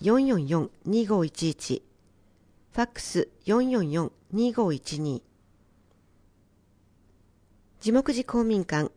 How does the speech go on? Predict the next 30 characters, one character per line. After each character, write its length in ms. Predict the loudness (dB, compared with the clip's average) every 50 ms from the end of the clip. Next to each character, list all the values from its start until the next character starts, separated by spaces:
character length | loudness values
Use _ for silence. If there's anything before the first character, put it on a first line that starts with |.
| _ _ _ -4 -2
二 120 | -2 0
階 280 | 0 2 2 2 2 0
郷 260 | 0 2 4 6 6
土 100 | 6 4
資 160 | 2 2 2
料 120 | 4 4
室。 380 | 2 2 -2 -4 -2 -2 -2 -2 _ _ _ _ _ _ _ _ _ _ _ _ _ _ _ _ _ _
三 240 | -10 -4 -2 -2 0
月 240 | 0 0 -2 -2 -2
十 200 | 0 2 2 2
六 240 | 2 0 -2 -2 -2
日 380 | -2 -2 -2 -2 -2 -2 -2 -4
水 280 | -6 -8 -6 -4 2
曜 160 | 4 4 4 4
日 120 | 4 0
か 140 | -4 -2 0
ら 200 | 0 0 0 -2 -6
十 220 | -6 -2 0 0 0
八 320 | 0 -2 -4 -4 -4 -4
日 360 | -4 -4 -4 -4 -4 -4 -6 -6
金 260 | -2 0 2 4 4
曜 180 | 4 2 2 0
日、 220 | -2 -4 -6 -6 -10 _ _ _ _ _ _ _ _ _ _ _ _ _ 2
午 140 | 4 4 4
前 200 | 4 4 2 2
十 160 | 2 2 2
一 200 | 2 0 -2 -4
時 80 | -2
か 140 | -2 0 2
ら 180 | 2 2 0